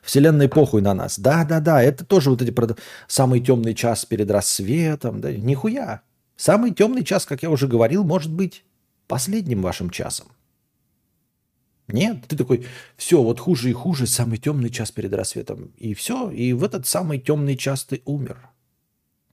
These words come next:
И никакого рассвета не дождался.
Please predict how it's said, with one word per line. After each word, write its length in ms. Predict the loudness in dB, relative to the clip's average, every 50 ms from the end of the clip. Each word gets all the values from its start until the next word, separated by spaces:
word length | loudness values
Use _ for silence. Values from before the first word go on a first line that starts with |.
| _ _ _ _ _ _ _ _ _ _ _ _ _ _ _ _ _ _ _ _ _ -4
И 100 | -2 0
никакого 420 | 0 0 0 -2 -2 0 0 2 2
рассвета 360 | 0 0 0 -2 -4 -4 -4
не 100 | -4 -4
дождался. 560 | -2 -4 -4 -4 -6 -6 -6 -6 -10 -14 -16